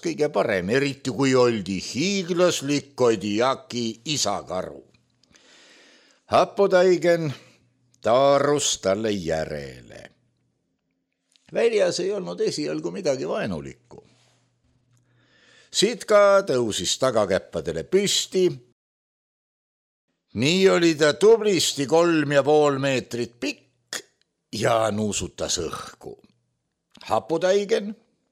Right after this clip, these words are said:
pööras end sihipäraselt enne ühele ja siis teisele poole ja nuuskis omakorda. Välja tuli nell, ligi üheksa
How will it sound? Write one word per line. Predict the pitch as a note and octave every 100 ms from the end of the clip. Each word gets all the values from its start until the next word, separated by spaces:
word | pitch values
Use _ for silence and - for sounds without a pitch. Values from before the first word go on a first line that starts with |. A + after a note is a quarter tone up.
| _ _ _ _ _ _ _ _ -
pööras | B2+ F#3+ G#3 G#3 F#3+ F3
end | F#3 D3+
sihipäraselt | - D#3 D#3 D#3 D#3 D3+ C#3+ C#3 B2+ C3+
enne | B2 G#2 F2+ E2
ühele | F#2 A#2 B2+ D#3 E3+ G#3 - _
ja | - A2+ D3+
siis | F3+ G#3+ G#3 -
teisele | - B2+ A2+ - G2 F#2+
poole | F2+ F#2+ F#2+ E2+ F2
ja | F#2 G#2+
nuuskis | A#2 F3+ A3 - - A3+ - -
omakorda. | A#2 G2+ E2+ E2+ F#2+ F#2+ - D2 C#2+ C2 _ _ _ _ _ _ _ _ _ _ _ _ _ _ _ _ _ _ _ _ _ -
Välja | A2+ F3+ F#3+ F#3+
tuli | F3+ F3 E3+
nell, | D3 A#2 D#2 C#2+ B1+ A1 - _ _ _
ligi | E2+ F#2+ E2+ F#2+ G2 -
üheksa | F#3 F3 E3+ - - - D3+